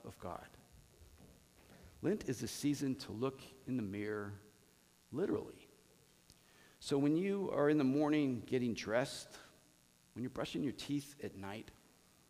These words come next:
take a moment to stop. Look in the mirror and ask yourself, "Who am I? Who do I want to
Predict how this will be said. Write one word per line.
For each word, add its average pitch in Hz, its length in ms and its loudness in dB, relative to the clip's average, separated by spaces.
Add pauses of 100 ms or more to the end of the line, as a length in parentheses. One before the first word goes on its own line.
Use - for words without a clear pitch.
(240)
take - 200 -8
a - 20 -2
moment 180 280 -2
to - 60 -10
stop. - 560 -8 (1080)
Look - 200 -6
in 196 100 0
the 113 60 2
mirror - 420 -4 (1500)
and 90 160 -10
ask - 320 -10
yourself, - 500 -10 (1200)
"Who 214 220 0
am 294 140 2
I? - 240 -14 (1700)
Who 175 120 -6
do 247 120 -4
I - 60 -4
want 170 220 -4
to - 40 -6